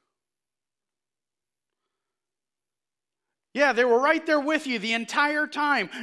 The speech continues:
and while you were having this life-changing class, well, let's just say that knowledge has always been chasing them, and they have always been faster. There's,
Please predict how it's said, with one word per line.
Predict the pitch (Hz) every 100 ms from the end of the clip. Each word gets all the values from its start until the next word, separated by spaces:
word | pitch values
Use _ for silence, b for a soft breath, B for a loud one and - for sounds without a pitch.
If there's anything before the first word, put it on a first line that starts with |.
| 202
and | 220
while | 233 240
you | 226 320
were | 277
having | 226 277 285 240
this | 208 233
life-changing | 254 294 302 - - 277 269 240 247
class, | 233 277 269 175 180 226 - - - _ _ _ _ _ _ _ _ _ _ _ _ _ -
well, | 254 262
let's | 226 247 -
just | 233 214
say | 226 220
that | 170 185
knowledge | 202 196 165
has | 175 156
always | 170 156 127
been | 147
chasing | 139 196 175 - 143 135
them, | 139 143 147 147
and | 143 135 127 _ 151 135
they | 135
have | 120 120
always | 117 107
been | 107 95
faster. | 147 151 127 - 85 _ _ _ _ _ _ _ _ _ _ _ _ _ _ _ _ _ _ _ _ _ _ _ _ _ _ _ _ _ _ _ _ _ _ _ _
There's, | 190 180 156 - - -